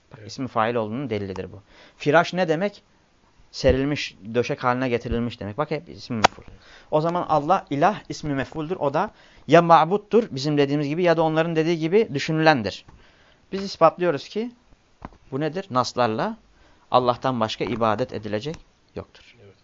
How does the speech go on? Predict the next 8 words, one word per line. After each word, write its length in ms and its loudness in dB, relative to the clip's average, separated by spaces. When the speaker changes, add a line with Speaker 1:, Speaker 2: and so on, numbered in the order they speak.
Speaker 1:
Bir 40 -10
insan 220 -4
dese 160 -6
ki 100 -4
Allah'tan 420 0
gayrı 200 2
ilah 280 0
yoktur. 400 -6